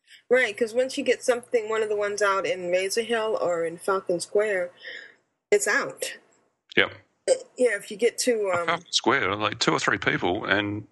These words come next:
Speaker 2: you know, running back and forth half a dozen times and it's out.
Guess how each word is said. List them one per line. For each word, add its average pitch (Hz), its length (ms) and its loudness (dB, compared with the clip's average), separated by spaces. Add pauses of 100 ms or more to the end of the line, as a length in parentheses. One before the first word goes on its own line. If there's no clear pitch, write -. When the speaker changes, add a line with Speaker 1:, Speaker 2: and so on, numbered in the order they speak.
(120)
Speaker 2:
you 117 80 4
know, 120 220 0 (800)
running 127 260 2
back 107 180 2
and 98 100 -2
forth 131 200 0
half 110 180 0
a 101 40 0
dozen 98 220 0
times 117 320 0
and 120 80 2
it's 113 120 -2
out. 175 320 -2